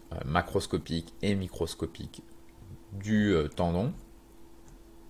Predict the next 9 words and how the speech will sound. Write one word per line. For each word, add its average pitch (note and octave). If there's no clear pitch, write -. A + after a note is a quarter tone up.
Donc F#2+
vous F2+
voyez G2+
que -
c'est -
un F2
assemblage G2+
ici F#2
de D#2